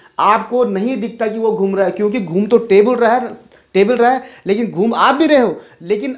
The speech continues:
आपस में आप एक दूसरे को देखो, तो आपस में एक दूसरे को देखने पर आपको पता चला कि आप दोनों एक ही जगह पर स्थिर हो। आप उसको देख रहे हो, अब वो आपको देख रहा है, और यूँ घूमते इस तरह से आओगे तब भी आप एक दूसरे को देख रहे हो। ऐसे नहीं कि आप कहीं और पहुँच गया, दोस्त कहीं और पहुँच गया,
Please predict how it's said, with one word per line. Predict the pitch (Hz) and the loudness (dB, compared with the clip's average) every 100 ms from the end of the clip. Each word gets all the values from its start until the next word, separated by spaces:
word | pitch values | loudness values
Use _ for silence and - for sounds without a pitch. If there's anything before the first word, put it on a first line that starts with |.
| - | -6
आपस | 190 - 233 | -8 -6 -8
में | 226 | -4
आप | 233 196 - | -4 -4 -4
एक | 214 | -2
दूसरे | 190 190 208 | -2 -2 0
को | 214 | 0
देखो, | 185 170 233 | -2 -4 -4
तो | 233 | -4
आपस | - 180 190 220 - | 0 2 2 -2 -4
में | 226 | -2
एक | 220 | -2
दूसरे | 196 214 | -2 -2
को | 208 | -2
देखने | 170 185 196 | 0 -2 -2
पर | 202 | -2
आपको | 196 190 | -2 -4
पता | 196 180 | -6 -4
चला | 185 196 | -4 -4
कि | 220 | -2
आप | 170 185 | 0 0
दोनों | 175 196 208 | 0 -2 0
एक | 190 190 | 0 0
ही | 208 | 2
जगह | 202 | 2
पर | 190 190 | 2 0
स्थिर | 190 170 | -2 -4
हो। | 139 - - - - | -6 -8 -20 -20 -4
आप | 165 - 139 | -4 -4 -6
उसको | - 208 | 0 4
देख | 220 | 4
रहे | 240 | 4
हो, | 277 - - _ | 0 -2 -16 _
अब | 170 - _ _ - | -10 -10 _ _ -6
वो | 185 | 2
आपको | 202 190 180 | 2 2 -2
देख | 156 139 | -6 -10
रहा | 131 | -14
है, | - _ _ 165 | -18 _ _ -4
और | |
यूँ | 185 240 208 | -2 0 0
घूमते | 202 214 233 | 0 4 4
इस | 233 - | 4 0
तरह | 214 | 0
से | 220 | 2
आओगे | 214 220 | 2 0
तब | 240 214 | -2 -2
भी | 190 247 | 0 2
आप | 240 247 | 2 0
एक | 226 | -4
दूसरे | 214 226 | -6 -4
को | 214 | 0
देख | 214 185 | 0 -2
रहे | 160 | -8
हो। | - _ _ | -12 _ _
ऐसे | 165 202 | -4 0
नहीं | 220 233 | 0 2
कि | 240 | 2
आप | 202 202 | 2 2
कहीं | 196 | 2
और | 196 196 | 2 0
पहुँच | 202 202 | -4 -2
गया, | 220 | -2
दोस्त | 180 165 - | 0 -4 -6
कहीं | 170 | -8
और | 143 | -8
पहुँच | 139 127 | -10 -14
गया, | 120 | -16